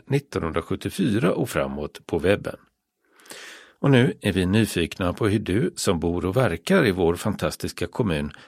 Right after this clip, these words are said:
minns de senaste femtio åren. Har du varit aktiv i föreningslivet? Har du en favoritplats i kommunen? Eller kanske en spännande historia att berätta?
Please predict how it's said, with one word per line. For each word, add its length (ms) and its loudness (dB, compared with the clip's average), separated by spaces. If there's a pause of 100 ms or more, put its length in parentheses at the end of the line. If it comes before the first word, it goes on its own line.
minns 440 2
de 200 0
senaste 500 0
femtio 480 -4
åren. 340 -4 (1000)
Har 120 -2
du 60 0
varit 280 2
aktiv 440 -2
i 100 0
föreningslivet? 1040 -2 (600)
Har 160 0
du 80 2
en 100 2
favoritplats 1000 -2
i 60 -4
kommunen? 600 -2 (640)
Eller 260 2
kanske 380 0
en 80 0
spännande 480 -2
historia 600 0
att 140 -10
berätta? 540 -4